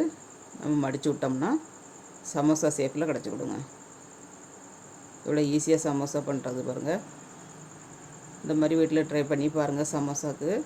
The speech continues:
உருளைக்கிழங்கு மசாலா வச்சும் பண்ணலாம். நீங்க வேறு எந்த வெஜிடபிள்னாலும் பண்ணிக்கலாங்க. அந்த மாதிரி எவ்வளோ டேஸ்ட்டாக இருக்கும். உங்களுக்கு விருப்பமான காயை ஆட் பண்ணிக்கோங்க.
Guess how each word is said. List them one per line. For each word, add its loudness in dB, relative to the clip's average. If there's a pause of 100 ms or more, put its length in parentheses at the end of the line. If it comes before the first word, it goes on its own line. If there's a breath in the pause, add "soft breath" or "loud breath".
(300)
உருளைக்கிழங்கு 4
மசாலா -2
வச்சும் 0
பண்ணலாம். 2
நீங்க 0 (720)
வேறு 6
எந்த 8
வெஜிடபிள்னாலும் 4
பண்ணிக்கலாங்க. 0
அந்த 0
மாதிரி -2 (1300)
எவ்வளோ 0
டேஸ்ட்டாக 4
இருக்கும். 0 (1900)
உங்களுக்கு 4
விருப்பமான 4
காயை 4 (260)
ஆட் -6
பண்ணிக்கோங்க. -2